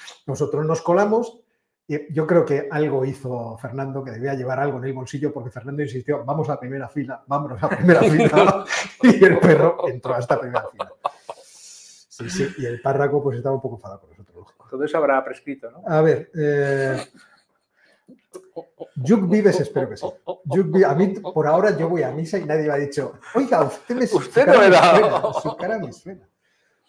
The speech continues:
Speaker 1: Veamos, Yuc Vives pregunta, "¿Creéis que la alternativa que ofrece P P y Vox puede suponer algún cambio de España a nivel internacional?".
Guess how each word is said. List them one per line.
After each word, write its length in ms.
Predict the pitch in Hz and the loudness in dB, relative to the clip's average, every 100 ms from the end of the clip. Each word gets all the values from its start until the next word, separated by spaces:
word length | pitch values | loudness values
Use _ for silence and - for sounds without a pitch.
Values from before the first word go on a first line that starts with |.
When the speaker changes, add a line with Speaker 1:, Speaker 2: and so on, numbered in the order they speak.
| 156 | -4
Speaker 1:
Veamos, 340 | 170 170 143 | -2 0 0
Yuc 160 | 190 202 | 0 0
Vives 240 | 226 208 | 0 0
pregunta, 340 | - 170 165 | -2 -4 -4
"¿Creéis 280 | - 160 214 | -4 -4 -2
que 100 | 208 | -2
la 80 | 196 | -2
alternativa 500 | 165 156 151 151 170 | -2 -6 -6 -6 -4
que 80 | 156 | -4
ofrece 300 | 156 156 151 | -6 -4 -4
P 140 | 151 | -2
P 120 | 147 151 | -2 -4
y 80 | 135 | -4
Vox 360 | 147 - - - | -6 -8 -16 -10
puede 220 | 156 165 | -8 -8
suponer 340 | 156 147 147 | -10 -10 -6
algún 220 | 143 143 | -6 -6
cambio 500 | 139 143 143 143 139 - | -8 -8 -6 -6 -8 -10
de 140 | 135 | -12
España 340 | 131 - 139 135 | -12 -10 -12 -10
a 40 | |
nivel 200 | 131 131 | -10 -10
internacional?". 600 | 127 123 120 - 120 139 | -12 -16 -20 -20 -20 -20